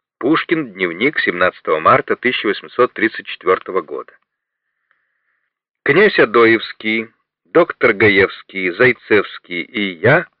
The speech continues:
выключены из числа издателей энциклопедического словаря.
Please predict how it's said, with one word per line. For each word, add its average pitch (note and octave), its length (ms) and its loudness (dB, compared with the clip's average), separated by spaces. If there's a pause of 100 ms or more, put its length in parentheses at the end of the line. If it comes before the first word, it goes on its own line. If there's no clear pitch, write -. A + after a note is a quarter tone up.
(760)
выключены G#2 800 0
из - 100 -6
числа G2 420 0
издателей F#2 560 0
энциклопедического F2+ 920 -8
словаря. F2 480 0